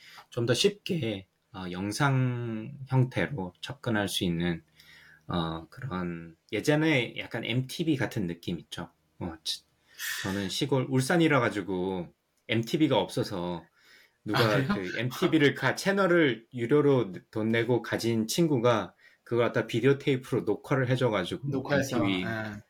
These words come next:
Speaker 1: 예, 엠티비를 많이 봤는데, 그런 것들을 이제 많은 사람들이 좀 더 쉽게 접근할 수 있다는 게 아마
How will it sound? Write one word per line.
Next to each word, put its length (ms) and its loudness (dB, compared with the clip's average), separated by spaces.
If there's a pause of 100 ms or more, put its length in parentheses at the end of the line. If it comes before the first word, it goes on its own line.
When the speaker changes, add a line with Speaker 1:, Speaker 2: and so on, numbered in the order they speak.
Speaker 1:
예, 380 2
엠티비를 500 2
많이 300 -4
봤는데, 720 -2 (460)
그런 280 2
것들을 380 0
이제 420 0
많은 320 2
사람들이 460 4
좀 180 -2
더 80 -2
쉽게 580 4
접근할 440 0
수 140 -4
있다는 360 -2
게 160 -4
아마 380 -2